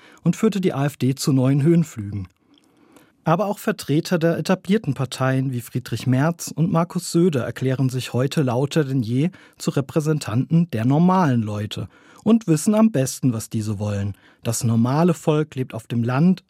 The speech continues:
isst Fleisch und kauft im Dezember Weihnachtsbäume. Es möchte vor Klimaklebern und Gendersternen genauso geschützt werden wie vor Zuwanderung. Mit diesen Glaubenssätzen stellt sich der neue Normalismus gegen die gesellschaftliche Entwicklung der letzten Jahrzehnte,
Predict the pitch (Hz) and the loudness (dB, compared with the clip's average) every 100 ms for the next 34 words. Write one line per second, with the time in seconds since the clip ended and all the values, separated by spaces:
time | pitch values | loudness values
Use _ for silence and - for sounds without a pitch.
0 | _ - 135 - - 127 139 170 - - | _ -8 -6 -6 -2 0 2 0 -4 -6
1 | 147 - 165 - 180 175 - 135 147 151 | -4 -2 -2 0 0 0 -2 0 0 0
2 | 139 170 180 - - 113 104 107 101 _ | 0 0 0 -4 -8 -6 -2 -4 -4 _
3 | _ _ - 135 160 139 - 135 131 - | _ _ -10 -2 0 0 -2 -6 -6 -2
4 | 165 190 175 - 165 165 147 135 117 - | 4 4 4 0 0 2 2 -2 -2 -2
5 | 135 175 165 - - 151 147 147 143 _ | 2 4 2 0 -2 0 2 0 -2 _
6 | _ - 131 135 165 165 156 - - - | _ -2 0 2 0 -2 -2 -4 -6 -6
7 | 131 127 135 120 120 151 - 151 110 101 | -2 0 0 -2 -2 -4 -2 -2 -2 -4
8 | 101 101 95 104 _ _ _ _ - _ | -4 -6 -6 -8 _ _ _ _ -20 _
9 | _ _ _ 143 127 165 214 202 185 123 | _ _ _ -4 0 2 4 2 2 0
10 | 143 185 190 180 170 - 170 165 - _ | 2 2 2 0 -2 -2 -2 -2 -4 _
11 | - - 151 151 160 160 147 135 165 170 | -8 -2 -2 -2 -4 0 2 4 4 2
12 | 156 123 139 - 175 - 143 147 151 151 | 2 0 -2 0 0 0 -2 0 0 -2
13 | 151 120 131 151 - 160 170 151 135 120 | -2 -2 -2 -4 -2 -2 0 -2 -2 -6
14 | - 147 160 151 117 - - 143 120 - | -2 0 2 2 -2 -6 -4 -2 -2 -2
15 | 127 131 151 175 | 0 0 2 0